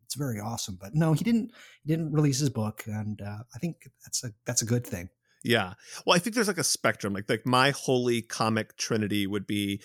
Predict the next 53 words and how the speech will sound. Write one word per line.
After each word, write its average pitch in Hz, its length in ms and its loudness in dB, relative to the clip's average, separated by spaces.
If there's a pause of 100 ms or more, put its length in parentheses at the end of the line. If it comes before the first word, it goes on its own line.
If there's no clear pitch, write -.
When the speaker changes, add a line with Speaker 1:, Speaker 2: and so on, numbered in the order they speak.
(140)
Speaker 2:
Neil 113 340 2
Gaiman, 101 520 0 (520)
Grant 113 220 2
Morrison, 104 380 0
and 104 120 -2
Alan 95 300 -4
Moore. 104 420 0 (300)
And 120 140 4
Speaker 1:
Oh, 113 40 4
Speaker 2:
I 113 80 6
Speaker 1:
mine 117 80 -2
Speaker 2:
feel 135 360 4
Speaker 1:
too. - 140 4
Speaker 2:
like, - 340 6
and 147 200 8
I, 123 80 6
Speaker 1:
<laughs> 127 100 2
Speaker 2:
and 143 100 4
I 139 80 6
feel 151 200 4
like 139 180 0
the 143 80 -2
Sandman 170 600 2
had 123 280 0
all 127 240 2
of 120 80 -2
these 120 180 -2
ideas, 131 480 2
but - 220 -4 (260)
in 147 360 4
a 139 80 2
literary 120 640 0
story, 110 600 0 (260)
and 123 120 6
it 123 80 0
was 117 160 0
never 120 320 4
like, 110 280 -2 (160)
"Here's 127 320 2
how 120 80 2
to 110 80 2
go 104 120 -2
do 98 140 -2
magic." 92 380 -8
It 101 80 -6
was 107 100 -4
just 113 160 -2
like, 107 120 -4 (100)
"Here's 135 240 6
a 123 40 2
world 113 440 0
that 107 160 -2
is 104 260 -4